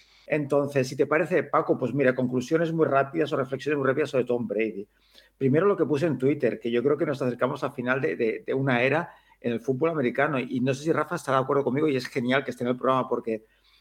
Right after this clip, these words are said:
eh, tenemos una perspectiva diferente, Paco, ¿no? Nosotros llevamos mucho tiempo viendo fútbol, muchísimo tiempo.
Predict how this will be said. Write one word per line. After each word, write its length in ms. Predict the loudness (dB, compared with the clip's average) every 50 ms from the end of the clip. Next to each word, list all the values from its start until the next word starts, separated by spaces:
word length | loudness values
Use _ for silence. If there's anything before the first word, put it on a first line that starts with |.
| _ -4
eh, 160 | -2 -2 0
tenemos 320 | 2 2 2 2 2 2
una 100 | 0 0
perspectiva 480 | 0 -2 -2 -2 -4 -2 0 0 0 2
diferente, 560 | 0 -2 -2 -2 0 0 0 0 0 -2 -2
Paco, 340 | 0 0 0 0 0 -2 -2
¿no? 140 | -2 -2 -2
Nosotros 400 | -4 -4 -4 -2 -2 -2 -2 0
llevamos 260 | 0 0 0 0 -2
mucho 180 | -6 -6 -6 -6
tiempo 180 | -4 0 2
viendo 220 | 2 4 4 2 0
fútbol, 400 | 0 -2 -2 0 2 2 2 2
muchísimo 500 | 2 0 0 0 -2 -2 0 2 2 2
tiempo. 460 | 2 2 0 2 0 -2 -2 -2 -8